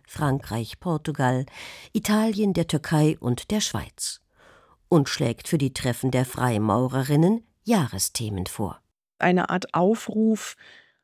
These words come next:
Speaker 2: sich mit einem Thema zu beschäftigen und dann Beiträge aus den einzelnen Logen über die Großloge bei climaf einzureichen.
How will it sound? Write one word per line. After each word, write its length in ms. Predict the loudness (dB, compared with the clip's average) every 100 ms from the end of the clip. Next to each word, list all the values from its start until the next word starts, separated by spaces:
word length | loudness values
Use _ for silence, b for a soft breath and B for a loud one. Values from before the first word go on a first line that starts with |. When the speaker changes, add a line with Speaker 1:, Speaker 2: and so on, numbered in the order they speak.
| b
Speaker 2:
sich 340 | 2 4 4 4
mit 200 | 0 2
einem 360 | 2 4 2
Thema 360 | 0 0 2 0
zu 160 | -2 -6
beschäftigen 840 | -4 0 -2 -2 -2 2 4 2
und 300 | 2 2 4
dann 340 | 4 4 2 -2 2
Beiträge 840 | 4 4 0 -2 2 2 2 0
aus 360 | 2 2 0 0
den 400 | 4 6 4 0 B B B
einzelnen 640 | 6 6 6 2 2 2 0
Logen 580 | 0 0 0 0 2 2
über 320 | 0 2 2
die 100 | 0
Großloge 1000 | 0 0 0 -2 0 2 2 2 2 -2 -2
bei 160 | -4
climaf 440 | -2 0 0 0 -4
einzureichen. 1000 | -4 -4 -2 -4 -2 0 -2 -4 -6 -6